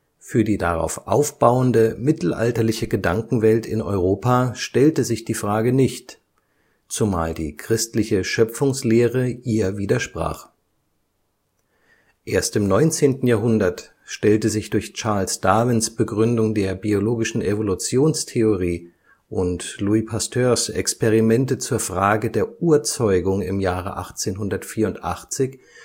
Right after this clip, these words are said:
für viele Wissenschaftler erstmals deutlich das Problem der Herkunft der ersten Lebewesen auf der Erde. Es wurden unterschiedliche Hypothesen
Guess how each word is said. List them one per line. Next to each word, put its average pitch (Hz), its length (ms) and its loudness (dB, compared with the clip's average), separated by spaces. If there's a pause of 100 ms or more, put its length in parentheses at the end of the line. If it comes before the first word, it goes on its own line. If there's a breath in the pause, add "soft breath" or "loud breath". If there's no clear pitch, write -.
(200 loud breath)
für 127 180 0
viele 156 480 2
Wissenschaftler 110 840 -4 (100)
erstmals 117 840 0
deutlich 98 640 0
das 90 200 -2
Problem 92 520 0
der 87 140 4
Herkunft 92 880 -4
der 110 160 2
ersten 98 480 0
Lebewesen 95 800 0
auf - 220 -2
der - 160 -2
Erde. 85 360 0 (2250)
Es - 180 -6
wurden 143 300 4
unterschiedliche 127 880 2
Hypothesen 113 840 2